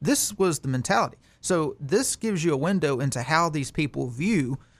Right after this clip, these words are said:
just normal, ordinary Americans. They view them as savages. They view them as barbarians. They're, in their mind, all of these people are gonna kill us. They're gonna torture us.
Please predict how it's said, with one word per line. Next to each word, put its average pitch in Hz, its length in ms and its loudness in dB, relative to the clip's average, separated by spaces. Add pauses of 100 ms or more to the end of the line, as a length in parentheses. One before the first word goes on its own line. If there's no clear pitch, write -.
(160)
just 185 240 0
normal, 180 520 2
ordinary 151 600 0
Americans. 151 720 -2 (320)
They 180 200 4
view 175 320 0
them 147 280 0
as 135 120 -2
savages. 190 600 0
They 127 120 -4
view 170 220 2
them 151 180 -2
as 123 120 -2
barbarians. 135 840 0
They're, 156 160 2
in 143 80 0
their 175 180 4
mind, 139 360 2 (260)
all 202 240 4
of 190 80 -4
these 185 140 -2
people 175 280 -2
are 151 180 0
gonna 139 200 -4
kill 180 300 0
us. - 160 -8
They're 147 180 2
gonna 151 180 0
torture - 460 -2
us. - 160 -10